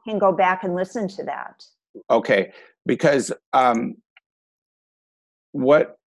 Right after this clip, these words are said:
Speaker 2: um, that's one example there, and let me, let me pull up another one f-, with more of an, like, an association.
Speaker 1: Do you wanna know something, Alan? I wonder if you t-,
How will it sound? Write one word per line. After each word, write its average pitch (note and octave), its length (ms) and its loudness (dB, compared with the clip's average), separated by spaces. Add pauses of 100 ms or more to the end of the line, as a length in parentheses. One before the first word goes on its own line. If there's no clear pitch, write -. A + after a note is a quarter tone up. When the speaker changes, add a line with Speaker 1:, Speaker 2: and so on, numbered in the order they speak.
(440)
Speaker 2:
um, A2+ 340 2
that's - 280 2
one D3 220 0
example A#2 500 2
there, G2+ 540 2
and A#2 180 -4
let B2+ 100 -2
me, C3+ 180 0
let B2 120 0
me C3 80 0
pull B2+ 220 2
up A#2+ 140 2
another G#2+ 280 2
one G2+ 220 -2
f-, - 220 -14
with G#2 240 -4
more A2 240 2
of G2+ 120 2
an, G2 80 0
like, G2 140 -2
an F#2+ 60 -2
association. G2 1000 -2 (140)
Speaker 1:
Do D4 80 -2
you E4 100 4
wanna D#4+ 200 2
know C4+ 160 2
something, E4 520 -2 (160)
Alan? D#4 400 -2
I B3+ 100 2
wonder C4+ 260 4
if B3+ 160 2
you B3+ 100 0
t-, - 160 -12